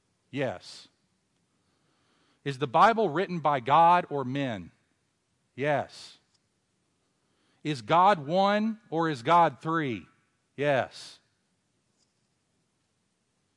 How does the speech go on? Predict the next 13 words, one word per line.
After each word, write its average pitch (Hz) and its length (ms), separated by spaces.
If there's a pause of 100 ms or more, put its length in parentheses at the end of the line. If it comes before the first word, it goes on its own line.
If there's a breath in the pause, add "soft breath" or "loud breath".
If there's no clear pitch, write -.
(160)
Is 147 140
our 190 140
growth 180 360
as 185 120
Christians 196 520
the 165 80
result 160 460
of 123 100
God's 160 320
grace 175 420
or 151 140
our 165 180
effort? 156 420